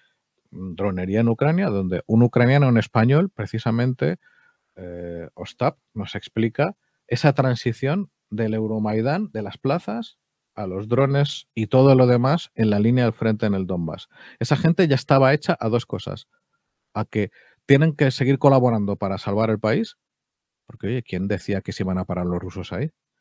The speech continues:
Y en segundo lugar, a autoorganizarse, de una manera caótica, con redundancias, con ineficiencias, pero es lo que había. Entonces esas personas, pues, eh, grupos que nacen en aquel momento como Army asos o Army sos,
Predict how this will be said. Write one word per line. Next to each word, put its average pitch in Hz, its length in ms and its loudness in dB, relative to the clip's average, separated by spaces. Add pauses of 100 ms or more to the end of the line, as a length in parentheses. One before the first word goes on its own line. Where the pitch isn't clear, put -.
(340)
Y 123 120 -2
en 113 60 2
segundo 123 380 2
lugar, 139 380 2 (640)
a 98 460 -2
autoorganizarse, 110 920 0 (560)
de 98 160 -12
una 98 120 -6
manera 95 360 -8
caótica, 120 800 -2
con 101 200 -14
redundancias, 113 960 -4
con 101 220 -14
ineficiencias, 120 960 0 (160)
pero 87 340 -18
es 113 140 -10
lo 139 140 -2
que 98 120 -12
había. 147 360 -4 (680)
Entonces - 360 -16
esas - 180 -12
personas, 151 520 -4 (100)
pues, 87 480 -10 (640)
eh, 90 380 -10
grupos 117 440 2
que 107 160 -2
nacen 113 260 0
en 110 40 2
aquel 113 200 0
momento 117 360 2
como 101 400 0
Army 120 360 2
asos 143 640 -2
o 101 200 -12
Army 107 360 -6
sos, - 460 -10